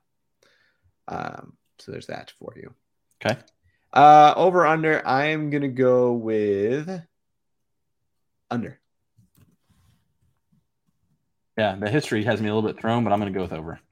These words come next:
Speaker 1: You're going over. Okay.
Speaker 2: Yeah. I think Purdy loves, loves Kittle, and I, I think Debo's become, uh, a bigger part of the offense, as he should. Um, but again, I think you're gonna have to throw everything at this Eagles defense to, to pull a win out here. And I think it's,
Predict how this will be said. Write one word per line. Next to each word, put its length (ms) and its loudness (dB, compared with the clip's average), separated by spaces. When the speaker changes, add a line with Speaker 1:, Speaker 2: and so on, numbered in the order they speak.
Speaker 1:
You're 100 -14
going 180 -8
over. 380 -8
Okay. 200 -8
Speaker 2:
Yeah. 200 -2
I 100 6
think 160 2
Purdy 160 4
loves, 500 -2
loves 260 -2
Kittle, 260 -2
and 80 0
I, 120 -2
I 60 0
think 220 -4
Debo's 260 0
become, 540 -2
uh, 280 0
a 40 -4
bigger 160 -4
part 120 0
of 60 0
the 80 2
offense, 300 0
as 120 -6
he 80 -12
should. 360 -6
Um, 520 -8
but 280 2
again, 240 -6
I 80 -2
think 200 -6
you're 120 -6
gonna 100 -6
have 80 -10
to 40 -12
throw 120 -4
everything 300 -6
at 80 -8
this 200 -12
Eagles 220 -12
defense 380 -12
to, 300 -10
to 120 -6
pull 220 -4
a 40 -2
win 140 -4
out 160 -2
here. 340 -4
And 100 -14
I 40 -12
think 120 -10
it's, 140 -16